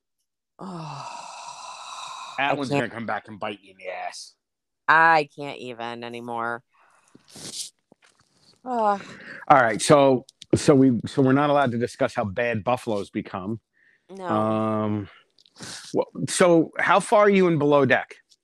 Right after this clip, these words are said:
Speaker 1: Um, okay, so the, uh, I'm past the eighties dance party or eighties dinner party one.
Speaker 2: Okay.
Speaker 1: And I'm, um, a-,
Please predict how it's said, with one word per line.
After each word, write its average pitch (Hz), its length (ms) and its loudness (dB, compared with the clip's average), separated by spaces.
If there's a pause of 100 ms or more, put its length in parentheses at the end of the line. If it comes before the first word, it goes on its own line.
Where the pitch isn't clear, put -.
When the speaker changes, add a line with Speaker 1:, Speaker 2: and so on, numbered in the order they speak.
(380)
Speaker 1:
Um, 202 720 -2 (300)
okay, 180 260 -8
so 190 220 -12
the, 180 320 -4 (840)
uh, 160 340 -2
I'm 175 120 -14
past 214 380 -10
the 226 120 -8
eighties 202 440 -12
dance 180 360 -8
party 147 440 -4
or 127 180 -6
eighties 160 340 -10
dinner 151 280 -2
party 131 420 -4
one. 113 480 -8 (320)
Speaker 2:
Okay. 101 260 -6
Speaker 1:
And 165 180 0
I'm, 156 420 -2 (100)
um, 151 480 -2 (100)
a-, 139 80 -18